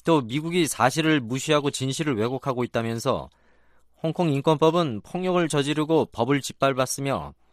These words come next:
사회 질서를 위험하게 한 사람들을 공개적으로 지지했다고 비난했습니다.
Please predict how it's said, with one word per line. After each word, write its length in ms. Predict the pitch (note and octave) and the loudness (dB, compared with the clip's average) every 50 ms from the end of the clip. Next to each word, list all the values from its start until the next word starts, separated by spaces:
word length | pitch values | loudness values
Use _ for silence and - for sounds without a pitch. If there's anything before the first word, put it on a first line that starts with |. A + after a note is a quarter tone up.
| _ - _ | _ -20 _
사회 280 | _ - - D3+ D#3+ D#3 | _ -4 0 2 2 2
질서를 480 | C#3 D3+ C#3 - D#3 D#3 D#3+ D3 A2 | 0 -2 -4 -2 0 0 0 0 -2
위험하게 520 | G2 A2 C3+ D3+ D#3 D3+ D3+ D3+ C#3 C#3 C#3+ | -2 -2 0 2 2 4 2 2 2 0 0
한 120 | C#3 C3+ B2 | -2 -2 -2
사람들을 640 | B2 B2+ A#2+ B2 B2 A2+ B2 C3+ C#3+ A2 D#2 C#3+ | -2 -2 -2 -2 -2 -4 -4 -4 -4 -4 -6 -8
공개적으로 560 | - - A2+ A#2 A#2 C3 B2+ B2+ A#2+ B2 B2+ | -8 -8 -8 -4 -2 -2 -2 -2 -2 -6 -6
지지했다고 600 | - - - A2 G2+ - A#2+ B2 - - F#2+ E2+ - | -8 -6 -8 -6 -6 -6 -6 -6 -6 -6 -6 -8 -8
비난했습니다. 840 | - - F#2+ F#2 F2+ F#2 E2+ - - - E2 D#2+ - E2+ C#2 - | -8 -8 -6 -6 -6 -6 -8 -10 -10 -10 -10 -6 -6 -6 -6 -6